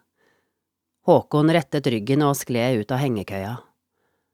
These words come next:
Rumpa skrapte nesten gresset da han landet. Han greide så vidt å få bena under seg og finne tilbake til balansen. «Hei», sa han, reiste seg og så ned på henne.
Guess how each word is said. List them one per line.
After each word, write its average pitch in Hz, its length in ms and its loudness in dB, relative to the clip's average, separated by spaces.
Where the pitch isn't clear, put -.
Rumpa 147 320 2
skrapte 147 680 2
nesten 135 340 -2
gresset 120 360 -6
da 123 80 0
han 135 160 0
landet. 123 480 -4
Han 180 160 6
greide 156 320 4
så 175 140 2
vidt 196 260 -2
å 175 40 0
få 156 200 2
bena 131 320 0
under 101 200 -4
seg 156 260 0
og 143 100 0
finne 127 240 -2
tilbake 117 400 -2
til 120 160 -4
balansen. 123 540 -4
«Hei», 190 220 4
sa 135 220 4
han, 135 160 0
reiste 151 400 4
seg 139 220 0
og - 20 -2
så 127 240 0
ned 113 240 -2
på 113 140 -2
henne. 107 240 -4